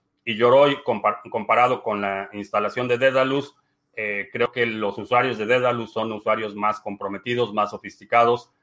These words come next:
eh, que están dedicando un, un, una porción mayor de infraestructura para operar el, eh, Dedalus, que es un nodo completo y tiene toda la copia de la cadena y, y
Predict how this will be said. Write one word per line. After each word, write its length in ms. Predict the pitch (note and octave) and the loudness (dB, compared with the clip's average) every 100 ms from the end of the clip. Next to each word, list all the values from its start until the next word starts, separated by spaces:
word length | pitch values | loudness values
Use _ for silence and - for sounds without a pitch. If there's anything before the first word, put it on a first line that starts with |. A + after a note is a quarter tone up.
| _ _ _ _ - | _ _ _ _ -8
eh, 240 | G2+ F#2+ | -8 -8
que 60 | G#2 | -12
están 400 | - A2 A2 G#2+ | -4 -2 -2 -4
dedicando 640 | G2+ G2+ A#2+ A#2 A2+ A2+ - | -6 -2 0 2 2 0 -2
un, 440 | A2 A2 G#2+ G#2+ _ | -6 -6 -8 -12 _
un, 340 | A#2 A2+ A2 A2 | -16 -14 -14 -12
una 460 | A#2+ A2+ A2 G#2+ - | -10 -6 -4 -2 0
porción 400 | G#2+ - C3 B2+ | -2 2 4 4
mayor 340 | A#2 B2+ C3 | 4 4 4
de 60 | A#2+ | 0
infraestructura 800 | - G#2 G2 _ B2 A#2+ G2+ - _ _ _ _ | -6 -10 -12 _ 0 0 0 -8 _ _ _ _
para 180 | - G#2 | -2 0
operar 460 | G#2 G#2+ A2 G#2+ - | 0 2 2 0 -4
el, 460 | G#2+ G2+ G2 G2+ - | -6 -6 -8 -10 -10
eh, 300 | G2+ G2 F#2+ | -10 -10 0
Dedalus, 460 | C#3+ F#3 B2+ G#2 - | 2 4 2 -2 -4
que 80 | |
es 120 | A2+ - | -6 -4
un 160 | A#2 | -2
nodo 280 | A2 A#2 A2+ | 0 0 0
completo 400 | A2+ A2+ B2+ B2+ | -4 0 -2 -2
y 80 | A2 | -8
tiene 240 | G2+ G2+ | -10 -10
toda 260 | - G2+ G2+ | -8 -4 -4
la 160 | F#2+ | -6
copia 240 | - - G#2 | -8 -8 -8
de 60 | |
la 80 | F#2+ | -6
cadena 600 | G2 G#2+ C3+ C3+ C3 B2+ - | -6 0 0 0 -2 -2 -10
y, 300 | F#2+ F#2+ | -20 -16
y 60 | G#2+ | -16